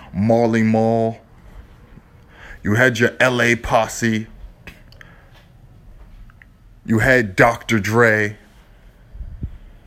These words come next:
you had the Bomb Squad, which was a team. But there were plenty of albums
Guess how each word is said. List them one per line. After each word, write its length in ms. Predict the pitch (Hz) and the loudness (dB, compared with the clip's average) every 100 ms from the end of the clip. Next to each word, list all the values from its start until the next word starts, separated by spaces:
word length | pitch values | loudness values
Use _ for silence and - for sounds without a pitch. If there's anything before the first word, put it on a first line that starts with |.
| - - - - - | -20 -20 -20 -18 -2
you 100 | 117 | 0
had 180 | 127 | 2
the 80 | 110 | 0
Bomb 420 | 95 127 127 120 | 0 0 2 0
Squad, 560 | 117 - 117 107 101 101 - | -2 -2 0 0 -2 -6 -8
which 200 | 104 113 | -6 -4
was 120 | 101 | -4
a 80 | 90 | -4
team. 560 | - 143 110 101 107 113 - - - - - - - - - - - - - - - - - - - - - - - _ - - - - - - - - - - - - - - - - - - - - | -4 -2 0 -2 -6 -10 -20 -20 -20 -20 -20 -20 -20 -20 -20 -20 -20 -20 -20 -20 -20 -20 -20 -20 -20 -20 -20 -20 -20 _ -20 -20 -20 -20 -20 -20 -20 -20 -20 -20 -20 -20 -20 -20 -20 -20 -20 -20 -20 -2
But 180 | 120 131 | 0 2
there 140 | 143 | 2
were 100 | 127 | 2
plenty 400 | 107 156 165 185 | -2 -4 -2 0
of 60 | 196 | 0
albums 680 | 180 156 113 104 104 - | 0 -2 -2 -4 -6 -10